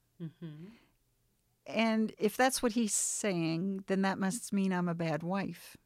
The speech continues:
Speaker 2: And if I'm a bad wife, I must be a bad person. So
Speaker 1: Mm.
Speaker 2: these very quickly, these are the insecurities that would
Speaker 1: Wow.
Speaker 2: come, come,
Speaker 1: Yes.
Speaker 2: like, instantly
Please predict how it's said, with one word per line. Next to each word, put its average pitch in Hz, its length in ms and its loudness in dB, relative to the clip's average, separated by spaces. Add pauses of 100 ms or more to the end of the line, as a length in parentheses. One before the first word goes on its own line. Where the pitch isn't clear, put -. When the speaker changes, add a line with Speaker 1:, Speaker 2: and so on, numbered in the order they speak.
(220)
Speaker 2:
And 180 140 -2
if 175 140 -4
I'm 180 120 -2
a 180 80 -2
bad 175 260 -2
wife, 190 320 -4
I 180 60 -4
must 170 260 -2
be 156 140 -8
a 156 60 -10
bad 156 260 -10
person. - 600 -10 (800)
So 180 200 2
Speaker 1:
Mm. 214 80 0
Speaker 2:
these 285 320 2
very 277 380 2
quickly, 214 720 -2 (120)
these 262 200 2
are 285 40 2
the 254 160 8
insecurities 214 880 4
that 175 140 2
would 175 240 -2
Speaker 1:
Wow. 185 60 -4
Speaker 2:
come, 185 600 2
come, 233 300 4
Speaker 1:
Yes. 180 300 -4
Speaker 2:
like, 214 360 2
instantly 151 960 0